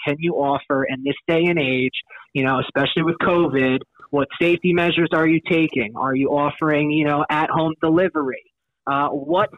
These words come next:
things do you offer that when you have a customer on the phone will make them consider your dealership over a competitor, uh,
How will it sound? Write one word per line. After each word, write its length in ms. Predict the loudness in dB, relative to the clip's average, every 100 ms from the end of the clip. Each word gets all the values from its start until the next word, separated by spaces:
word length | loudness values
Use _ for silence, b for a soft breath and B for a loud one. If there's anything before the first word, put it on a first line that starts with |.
| -2
things 380 | 0 2 -2 -4 -2
do 140 | -2
you 220 | -2 -2 0
offer 560 | 0 -2 -4 -4 -4 -6 _ _
that 240 | -2 -2 -2
when 140 | -4
you 80 | -2
have 160 | -2 0
a 80 | -2
customer 460 | -2 -4 -4 -2
on 120 | -2 -2
the 80 | -4
phone 360 | -2 0 -2 -6 -6 -2
will 220 | 0 0
make 240 | 0 -2 -2
them 140 | -2 -2
consider 600 | -6 -6 _ -4 0 0 0 0
your 220 | -2 0
dealership 560 | -2 0 -2 0 -2 -2 -4
over 460 | -2 0 2 0 2
a 120 | 0
competitor, 680 | 0 -2 -2 -4 -2 -2 -4 -8 _ _ -4
uh, 220 | 0 0